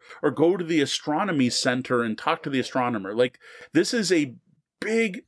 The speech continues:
chunk of a game that is trying to recreate the feel of the role-playing game and get you immersed into this world of playing kids solving mysteries.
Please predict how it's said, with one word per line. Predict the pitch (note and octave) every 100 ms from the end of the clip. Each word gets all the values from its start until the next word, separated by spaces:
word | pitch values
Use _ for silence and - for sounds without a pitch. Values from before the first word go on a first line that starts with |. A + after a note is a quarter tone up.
| -
chunk | - - F3+ G#3
of | A3+ G#3
a | G#3+
game | G3+ G3 B2+ A2 A#2+ _ _ _ -
that | C#3+
is | D3+ D3
trying | - F3 G3 A3+
to | F#3+ G3+
recreate | E3 F3+ G3 - F3 E3+
the | E3
feel | - E3+ F3+ E3 D#3+ -
of | C3+ C#3
the | C#3
role-playing | C3 B2+ - A#2+
game | A#2 A#2 A2+
and | A#2 A#2
get | D3+ D#3 D#3
you | D3+
immersed | C3 F3 G3 C#3 -
into | - C3+ C3
this | C3 C3+
world | D#3 D#3 C#3+
of |
playing | C#3 D3 C#3 C3
kids | C3+ A#2+ -
solving | A#2 A#2+ A#2
mysteries. | G2+ - - - -